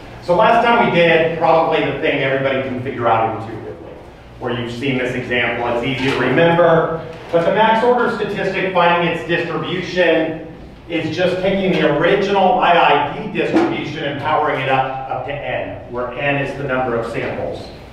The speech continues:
So, and that's the order statistic that we're looking for. And so what this really just says is it's the probability that all of the X Is are less than n. And so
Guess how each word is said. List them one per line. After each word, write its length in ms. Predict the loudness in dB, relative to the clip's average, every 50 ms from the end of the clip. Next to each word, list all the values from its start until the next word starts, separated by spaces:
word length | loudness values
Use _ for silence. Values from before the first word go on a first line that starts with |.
| -18 -18 -18 -18 -18 -16
So, 560 | -10 -4 -2 -2 0 0 0 0 -2 -4 -8 -12 -14 -16 -18 -18 -18 -18 -18 -16 -16 -14 -10
and 140 | -4 -2 0
that's 280 | 0 2 0 -2 -2
the 160 | -4 -4 -2 0
order 200 | 2 2 2 0 -4
statistic 560 | -6 -6 -8 -8 -6 -6 -6 -4 -4 -6 -6
that 120 | -6 -6 -4
we're 120 | -4 -4
looking 360 | -4 -4 -4 -6 -6 -6 -6 -6
for. 300 | -6 -6 -6 -8 -10 -10 -12 -14 -16 -16 -16 -16 -14 -14 -10 -6 -2
And 120 | 0 4
so 120 | 4 6 6
what 140 | 6 6
this 160 | 6 6 6 6
really 340 | 6 6 6 6 4 4
just 220 | 4 4 4 4 4
says 340 | 4 4 4 4 2 2 0
is 80 | -2
it's 160 | -2 -2 -2
the 120 | -2 0 0
probability 760 | 2 4 4 4 4 4 4 4 4 4 4 2 0 0 -2
that 240 | -2 -2 -2 0
all 360 | 2 4 6 6 6 6 6 4
of 220 | 4 2 0 0
the 80 | 2 2
X 200 | 2 2 2 0
Is 480 | -2 -2 -2 0 -2 -2 -2 -4 -4
are 80 | -2 0
less 280 | 0 0 0 0 -2
than 140 | -2 -2 -2
n. 500 | -2 0 -2 -2 -2 -2 -4 -8 -10 -12 -16 -18 -18 -20 -20 -20 -20 -20 -20 -20 -20 -16 -14
And 140 | -12 -10
so 200 | -6 -2 -2 0